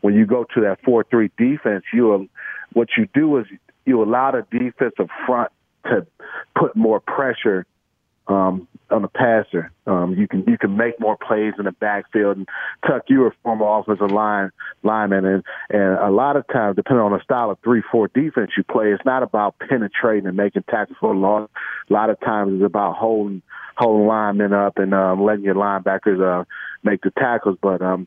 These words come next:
when you're in that four three, especially a four three defense that's gonna be penetrating and attacking, it creates a lot of problems for, uh, for offenses.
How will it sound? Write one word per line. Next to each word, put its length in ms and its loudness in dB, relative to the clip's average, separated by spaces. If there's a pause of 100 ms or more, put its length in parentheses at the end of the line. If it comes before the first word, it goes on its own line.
when 120 2
you're 160 4
in 60 2
that 200 0
four 180 2
three, 200 2
especially 420 -2
a 60 -2
four 220 0
three 200 0
defense 360 -2
that's 160 -2 (100)
gonna 160 0
be 140 -2
penetrating 580 -2
and 120 -6
attacking, 580 -2 (500)
it 120 0
creates 340 0
a 40 4
lot 180 2
of 120 -4
problems 440 -2 (220)
for, 360 2
uh, 100 -4
for 320 2
offenses. 440 -4